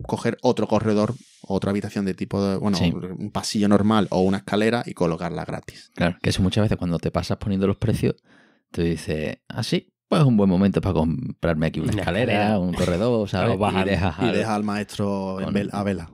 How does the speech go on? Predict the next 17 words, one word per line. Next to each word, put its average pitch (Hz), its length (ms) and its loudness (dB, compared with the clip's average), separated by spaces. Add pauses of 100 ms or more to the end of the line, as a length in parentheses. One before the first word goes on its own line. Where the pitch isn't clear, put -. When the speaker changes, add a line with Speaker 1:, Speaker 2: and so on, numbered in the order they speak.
Speaker 1:
a, 82 220 -4
Speaker 2:
Ahí 80 120 -2
Speaker 1:
a - 40 -4
dos 98 80 -2
Speaker 2:
está. - 100 -4
Speaker 1:
velas. 87 160 -4 (300)
Speaker 2:
Mm. - 480 -10
Speaker 1:
Vale. 98 200 -6 (340)
Bueno, 127 160 6
pues 113 120 6
básicamente 156 380 2
ese 127 120 0
es 110 60 2
el 104 60 0
juego. 196 260 0
Entonces, 117 460 2
la, 101 320 2